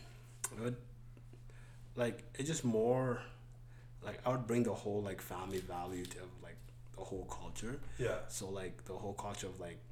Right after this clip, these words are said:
Speaker 1: if, like, one, like, if you're going through, like, a, um, it would be, like, a counseling, I, you'd say. Like, if you, if you, you and your family are having issue, then you, you would grab the leader of the community,
Speaker 2: Mm-hmm.
Speaker 1: and he'll bring, like,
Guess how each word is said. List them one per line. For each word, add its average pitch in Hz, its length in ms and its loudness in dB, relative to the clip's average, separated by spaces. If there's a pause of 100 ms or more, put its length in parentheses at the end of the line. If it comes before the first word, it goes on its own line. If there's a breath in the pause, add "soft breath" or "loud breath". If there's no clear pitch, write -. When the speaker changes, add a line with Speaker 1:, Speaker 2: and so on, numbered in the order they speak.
(140)
Speaker 1:
if, - 160 -8
like, 95 220 -6
one, 101 280 -2
like, 92 200 -4
if 98 100 -4
you're 107 100 0
going 113 200 4
through, 104 200 0
like, 95 160 -4
a, - 1400 -12
um, - 200 -6
it - 40 -6
would 104 140 -4
be, 107 100 -2
like, 113 100 -2
a - 100 -6
counseling, 131 640 -4 (140)
I, 120 280 -6
you'd 123 160 -6
say. 139 200 -4 (540 loud breath)
Like, 104 180 -2
if 101 60 0
you, 107 180 2 (100)
if 95 140 -8
you, - 80 -6 (160)
you 107 140 0
and 117 80 6
your 110 80 2
family 98 360 -4
are 92 80 -4 (120)
having 90 240 -6
issue, 87 320 -4 (200)
then 90 300 -6
you, 87 220 -8
you 98 120 0
would 90 120 -2
grab 92 220 -2
the 90 60 -4
leader 87 300 -2 (140)
of 87 120 -8
the 82 160 -8
community, 95 540 -4 (180)
Speaker 2:
Mm-hmm. - 760 -10
Speaker 1:
and - 180 -8
he'll 90 140 -4
bring, 87 280 -4
like, 82 180 -8